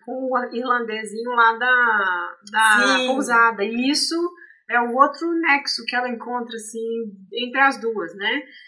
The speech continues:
Speaker 1: E não sei se você teve essa impressão, me pareceu, ela põe a boneca na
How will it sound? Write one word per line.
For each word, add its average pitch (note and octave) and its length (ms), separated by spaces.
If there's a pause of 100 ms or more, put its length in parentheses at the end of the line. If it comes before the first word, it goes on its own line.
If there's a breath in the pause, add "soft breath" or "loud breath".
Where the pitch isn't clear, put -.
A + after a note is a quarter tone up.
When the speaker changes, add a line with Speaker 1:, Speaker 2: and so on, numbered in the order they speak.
(1120 soft breath)
Speaker 1:
E B3+ 220
não C#4 80
sei F#4+ 140
se A4 80
você A#4+ 240
teve G4+ 200
essa F4 120
impressão, D#4 560
me A#3 100
pareceu, C4 480
ela A#3+ 260
põe B3+ 220
a D#4 60
boneca B3 400
na A3+ 180